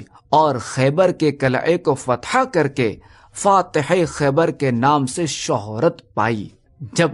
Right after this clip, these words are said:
سینہ دست نبوی سے فیض یاب ہو اور فیصلوں کو تصدیقات نبوی حاصل ہوں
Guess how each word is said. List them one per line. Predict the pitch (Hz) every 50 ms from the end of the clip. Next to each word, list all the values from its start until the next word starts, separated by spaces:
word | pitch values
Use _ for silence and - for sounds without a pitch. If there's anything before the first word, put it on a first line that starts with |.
| - - - _ _ _ _ _ _ _ _ _ _ _ _ _ _ _ _
سینہ | - - - - 156 175 202 208 214 190 156 127
دست | 147 165 139 - -
نبوی | 165 151 135 127 131 123 131 127 143 180 175
سے | 143 - 143 127
فیض | 113 - - 131 131 127 107 104
یاب | 110 101 110 135 156 160
ہو | 135 107 110 107 92 85 - _ _ _ _ _ _
اور | - 139 147 143 135 117 104
فیصلوں | - - - 127 120 110 - - 185 185 170
کو | 139 - 131 120 107 - - - _ _ _
تصدیقات | - 143 127 110 117 147 147 139 135 135 131 131 127 127 -
نبوی | 135 123 113 110 117 123 117 110 117 113 107 110 135 135 127 107 85
حاصل | - 101 101 101 92 - - 208 220 196
ہوں | 147 95 101 101 90 -